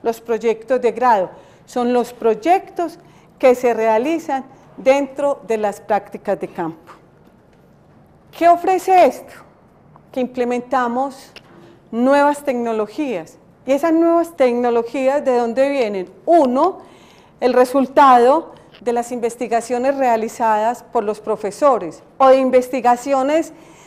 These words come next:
realizadas en otros departamentos de geología o en la industria. O sea, por ejemplo,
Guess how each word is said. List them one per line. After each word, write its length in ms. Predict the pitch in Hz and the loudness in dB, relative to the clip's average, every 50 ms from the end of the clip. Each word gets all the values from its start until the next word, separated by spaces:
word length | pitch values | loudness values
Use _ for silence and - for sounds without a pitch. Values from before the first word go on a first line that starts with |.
| - - - | -20 -14 -6
realizadas 1160 | - - 269 269 262 262 254 254 247 247 247 247 - - 330 349 349 330 311 294 285 - - - | -2 2 4 4 6 6 6 6 4 4 2 0 0 2 2 4 4 2 0 -2 -4 -6 -8 -4
en 160 | 254 247 247 | -2 -2 -2
otros 240 | 247 240 247 277 247 | -2 -2 -4 -2 -2
departamentos 800 | 269 262 - 240 220 - - 233 220 226 226 220 220 277 269 | -2 -2 0 -2 -4 -2 -4 -4 -4 -4 -4 -4 -2 -2 0
de 140 | 277 285 277 | 0 0 0
geología 720 | - 285 277 277 285 285 277 277 285 302 262 247 269 302 - - - - - | 2 4 4 6 6 4 4 2 0 -2 0 2 2 0 0 -2 -8 0 4
o 340 | 320 320 320 320 320 - - | 6 6 6 6 2 0 -2
en 240 | 262 247 240 240 233 | -2 0 0 0 -2
la 100 | 220 220 | -2 -2
industria. 800 | 220 220 214 196 269 302 285 - - - - - 185 160 156 175 - _ _ _ _ _ - - - - - - | -2 -2 -2 0 0 0 0 0 -4 -12 -20 -18 -18 -18 -18 -20 -20 _ _ _ _ _ -20 -20 -20 -20 -12 -10
O 60 | 226 | -4
sea, 440 | - - 277 262 254 262 285 320 294 302 - - - - _ _ _ _ | 2 4 6 6 6 6 4 2 0 -4 -10 -18 -20 -20 _ _ _ _
por 120 | 254 247 | -2 -2
ejemplo, 760 | 269 269 - 330 311 285 - - 269 269 277 311 330 320 - | -2 0 2 2 2 2 0 -2 0 2 2 2 2 -2 -8